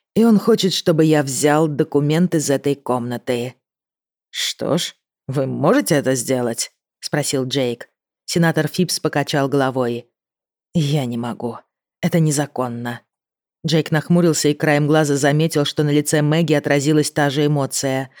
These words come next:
Дочь этого мужчины была в руках похитителя, и он беспокоился о нарушении закона. Что-то здесь было неправильно. Очень неправильно. «Сенатор,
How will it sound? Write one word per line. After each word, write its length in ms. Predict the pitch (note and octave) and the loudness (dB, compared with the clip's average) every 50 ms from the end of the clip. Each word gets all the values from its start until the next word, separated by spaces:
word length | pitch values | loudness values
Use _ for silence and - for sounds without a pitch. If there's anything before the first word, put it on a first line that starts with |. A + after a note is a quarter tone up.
| - - - _ | -20 -20 -10 _
Дочь 300 | - D#3 D#3+ D#3+ D#3 - | 0 2 2 2 4 2
этого 240 | D3+ - D#3 D3+ D3+ | 0 2 2 2 2
мужчины 400 | D#3+ D#3+ - - G3 F3+ E3 D#3+ | 2 2 2 2 2 2 4 4
была 220 | D3 D#3 D#3 D3+ | 4 4 4 4
в 40 | D3+ | 4
руках 360 | D#3 D3 - D#3 D#3 - - | 2 2 2 -2 -2 0 -2
похитителя, 720 | - D#3 - F3+ E3 - - E3+ D3 - D3+ C#3 C#3 C#3 - - - _ | -4 -2 0 -2 -2 0 0 -2 0 0 0 0 0 -2 -4 -8 -16 _
и 80 | - F#3+ | 2 2
он 180 | F3+ F3 D#3+ D3 | 4 4 4 2
беспокоился 680 | D3+ C#3+ - - D3+ - - F3 F3+ F3 E3 - E3 | 0 0 0 -2 -2 0 2 2 4 4 4 2 2
о 40 | D3+ | 2
нарушении 520 | D#3 D3+ D#3+ D#3 - - D#3 D#3 D#3 D3+ | 2 2 0 0 0 0 0 2 2 0
закона. 580 | D3+ C3+ D3 C#3+ C#3+ - E3+ F3+ G3 G3 G3 E3+ - _ _ _ _ _ _ | 0 0 0 -2 0 0 0 2 2 2 0 0 -4 _ _ _ _ _ _
Что-то 300 | - - F3 E3 - E3+ | -4 -2 0 2 2 2
здесь 200 | D3 C3+ D#3+ D3 | 2 2 2 2
было 180 | C3 B2+ D3+ D#3 | 2 4 4 4
неправильно. 760 | D#3+ E3+ E3+ - - D#3 C#3 B2+ B2+ C3 C3 C3 B2+ B2 - _ _ _ _ _ - | 4 4 2 0 -2 -2 0 0 0 -2 -2 -2 -4 -6 -10 _ _ _ _ _ -2
Очень 420 | F3 F3+ F3+ - - D3 D3+ D3+ | 0 0 0 -2 -2 0 0 0
неправильно. 760 | D3 D3 D3+ - C#3+ C3+ B2 B2+ B2+ B2 B2+ B2+ B2 B2 B2 - _ _ _ _ _ _ _ _ _ _ _ _ _ _ _ | 0 -2 -2 -2 -2 0 0 0 -2 -2 -4 -4 -6 -8 -10 -16 _ _ _ _ _ _ _ _ _ _ _ _ _ _ _
«Сенатор, 640 | - - - - G3+ F#3 E3 C#3+ - - D3+ - | -6 -4 -2 2 2 2 2 0 -2 -6 -8 -10